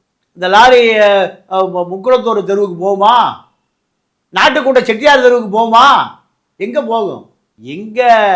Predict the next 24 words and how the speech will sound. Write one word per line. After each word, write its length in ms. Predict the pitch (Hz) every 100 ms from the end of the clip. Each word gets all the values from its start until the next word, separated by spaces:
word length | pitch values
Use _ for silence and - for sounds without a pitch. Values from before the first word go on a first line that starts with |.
| - - _ -
சேரியும் 480 | 202 220 208 202 190 -
காலனிகளும் 680 | 151 190 202 185 170 147
இருக்கோ 560 | 143 139 - 151 214 226 226 _ _ -
அங்கதான் 340 | 135 135 196
அந்த 80 | 151
லாரி 240 | 123 123
போகும். 320 | 117 _ 104 _ _ _
போனா 460 | 170 220 254 247
அங்க 200 | 180 175
என்ன 200 | 185 220
கிடைக்குது? 400 | 202 165 143 113 101 _ _ _ _ _ 139
அ, 340 | 139 135 120 123
குவார்டர் 280 | 180 180 165
வாங்கி 240 | 143 127
கொடுக்குறான். 300 | 120 120 - _ _ - 127
குவார்டர் 640 | 147 175 175 185 220 - _ _ _
அந்த, 320 | 131 135 131 _ -
அது, 180 | 156 160 143 139 131 131 _ _
அது 180 | 170 180
எப்படி? 640 | 202 247 185 120 - _ _ _
அந்த 200 | - 135
ஒடுக்கப்பட்ட 640 | 139 202 - 233 202 180 170
சமூகம், 880 | 160 165 175 160 143 117 135 - _ _ _ _
நீங்க, 440 | 120 123 120 113